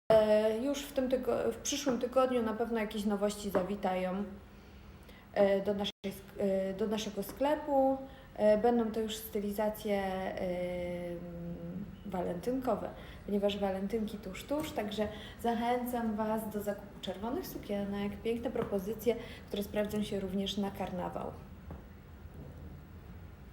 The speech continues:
Kochani, z kodem zima trzydzieści procent rabatu, również na ofertę wyprzedaży,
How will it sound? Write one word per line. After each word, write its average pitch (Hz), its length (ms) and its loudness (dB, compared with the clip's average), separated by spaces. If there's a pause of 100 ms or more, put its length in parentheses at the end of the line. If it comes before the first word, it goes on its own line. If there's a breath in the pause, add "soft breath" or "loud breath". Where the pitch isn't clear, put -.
(2000 loud breath)
Kochani, 247 360 6
z - 140 -6
kodem 233 400 8
zima 262 440 4
trzydzieści 269 460 -4
procent 233 420 2
rabatu, 240 480 4
również 240 360 4
na 214 160 0
ofertę 226 360 0
wyprzedaży, 190 760 2